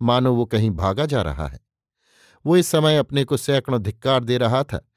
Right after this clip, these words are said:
कि मैं ही इस दुखिया का प्राणहारी हूं, मैंने ही द्वेष दुरावेग के वशीभूत होकर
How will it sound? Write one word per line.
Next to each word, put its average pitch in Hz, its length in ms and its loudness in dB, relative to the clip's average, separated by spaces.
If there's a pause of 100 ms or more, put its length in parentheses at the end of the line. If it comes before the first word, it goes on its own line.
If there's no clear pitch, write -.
(320)
कि 131 120 0
मैं 143 220 2
ही 139 140 2
इस 113 140 -6
दुखिया 120 360 -2
का 110 140 -4
प्राणहारी 104 680 -4
हूं, 110 140 -14 (680)
मैंने 139 320 2
ही 131 260 0 (280)
द्वेष 135 440 2
दुरावेग 123 680 0
के 127 120 -4
वशीभूत 110 640 -4
होकर 117 420 -4